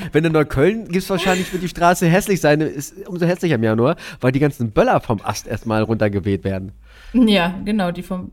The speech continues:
Speaker 1: vom letzten Silvester. Silf.
Speaker 2: Meinst
Speaker 1: Schreibst
Speaker 2: du
Speaker 1: du
Speaker 2: das,
Speaker 1: Silvester
Speaker 2: meinst du das?
Speaker 1: mit, schreibst du mit Silvester mit I oder mit Y?
Speaker 2: Ich schreib's mit, äh, hier, äh, J. Also
Speaker 1: Ü.
Speaker 2: vorne.
Speaker 1: Nee,
Speaker 2: Sil-,
Speaker 1: du schreibst
Speaker 2: Sil-,
Speaker 1: Sil-,
Speaker 2: Silvester.
Speaker 1: Sil-, Silvester, wo
Speaker 2: Sil-,
Speaker 1: wir
Speaker 2: Sil-,
Speaker 1: doch bei
Speaker 2: Silve-, ah, Silve-, ah, Silvester, ah, Silvester,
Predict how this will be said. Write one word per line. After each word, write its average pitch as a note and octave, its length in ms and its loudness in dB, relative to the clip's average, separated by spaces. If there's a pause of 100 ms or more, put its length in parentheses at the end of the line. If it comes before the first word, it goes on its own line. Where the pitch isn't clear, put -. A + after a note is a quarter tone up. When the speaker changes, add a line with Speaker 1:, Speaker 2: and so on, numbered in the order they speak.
Speaker 1:
vom F#3 200 -8
letzten F#3 300 -8
Silvester. E3+ 600 -4 (360)
Silf. G3+ 340 0 (420)
Speaker 2:
Meinst C#3+ 200 0
Speaker 1:
Schreibst - 100 0
Speaker 2:
du C4+ 60 4
Speaker 1:
du B3 40 6
Speaker 2:
das, B3 80 6
Speaker 1:
Silvester A3+ 380 4
Speaker 2:
meinst G#3 160 2
du - 60 -10
das? - 40 -20
Speaker 1:
mit, - 880 -20
schreibst G3+ 180 -4
du G#3 40 -2
mit G3+ 140 -2
Silvester F#3+ 360 -2
mit F3+ 160 -4
I A#3 140 0
oder D#4 100 0
mit D4+ 140 -4
Y? D#3+ 400 -4 (760)
Speaker 2:
Ich C3 140 0
schreib's D3 300 0
mit, D3+ 360 0
äh, B2+ 160 2
hier, A2+ 420 2
äh, A2+ 100 0
J. D3 300 0 (600)
Also C3 160 4
Speaker 1:
Ü. A#3+ 100 8
Speaker 2:
vorne. G#2 360 4 (440)
Speaker 1:
Nee, F3+ 260 -2
Speaker 2:
Sil-, F3 40 -6
Speaker 1:
du E3+ 80 -6
schreibst F#3 160 -2
Speaker 2:
Sil-, C#3+ 160 4
Speaker 1:
Sil-, A3 120 0 (120)
Speaker 2:
Silvester. D#3+ 140 4 (180)
Speaker 1:
Sil-, A3+ 260 0
Silvester, F#3+ 760 0
wo D3+ 100 -2
Speaker 2:
Sil-, E3+ 160 2
Speaker 1:
wir - 0 -
Speaker 2:
Sil-, F3+ 220 2
Speaker 1:
doch G#3 80 2
bei C#3 40 -2
Speaker 2:
Silve-, F3+ 320 4
ah, F3+ 140 4
Silve-, F#3 300 2
ah, E3 100 4
Silvester, E3+ 580 2
ah, F3+ 160 4
Silvester, F#3+ 600 2